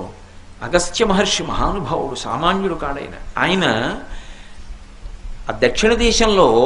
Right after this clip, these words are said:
ద్రవిడ దేశం దగ్గర ఒక పర్వతం మీద కూర్చొని తపస్సు చేస్తున్నాడు. ద్రవిడ దేశం వాళ్ళకి కావేరీ నదే ప్రధానమైనటువంటి నది, మిగిలినవి ఎక్కువ నదులు లేవు. వాళ్ళందరూ కూడా కావేరీ నది మీద ఆధారపడతారు ఎక్కువగా.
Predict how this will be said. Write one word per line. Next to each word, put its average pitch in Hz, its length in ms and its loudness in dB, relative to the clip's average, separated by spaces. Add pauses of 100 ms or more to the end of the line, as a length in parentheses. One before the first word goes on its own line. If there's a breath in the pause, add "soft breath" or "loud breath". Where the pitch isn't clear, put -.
(460)
ద్రవిడ 156 300 2
దేశం 214 420 2
దగ్గర 170 220 0
ఒక 220 200 0
పర్వతం 196 480 0
మీద 214 120 -2
కూర్చొని 196 440 -4
తపస్సు 185 360 -4
చేస్తున్నాడు. 156 500 -8 (1000 loud breath)
ద్రవిడ 170 280 6
దేశం 233 380 2
వాళ్ళకి 214 280 0
కావేరీ 214 540 2
నదే 214 260 4
ప్రధానమైనటువంటి 185 1040 2
నది, 127 260 -4 (220)
మిగిలినవి 175 380 0
ఎక్కువ 147 300 -2
నదులు 160 320 -2
లేవు. 165 220 4
వాళ్ళందరూ 151 680 4
కూడా 180 220 2
కావేరీ 180 520 0
నది 180 160 -2
మీద 170 180 -2
ఆధారపడతారు 151 640 0
ఎక్కువగా. 123 420 -4